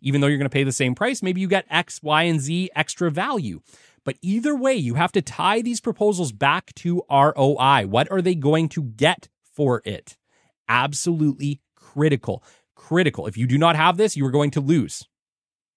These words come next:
Most likely. Like, that's just the truth. You have to be able to spell it out for them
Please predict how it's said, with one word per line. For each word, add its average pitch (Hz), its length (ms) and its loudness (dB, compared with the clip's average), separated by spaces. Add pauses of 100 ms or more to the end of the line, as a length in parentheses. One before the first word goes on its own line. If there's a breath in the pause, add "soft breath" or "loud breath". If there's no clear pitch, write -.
(500)
Most 135 280 4
likely. 139 480 0
Like, 117 280 -4
that's 131 260 2
just 147 320 0
the 139 80 -2
truth. 120 400 -2
You 120 60 -4
have 143 240 -2
to 165 80 -4
be 151 100 -4
able 156 140 -2
to 131 80 -6
spell 135 340 2
it 156 80 4
out 156 160 4
for 156 100 -4
them 147 260 0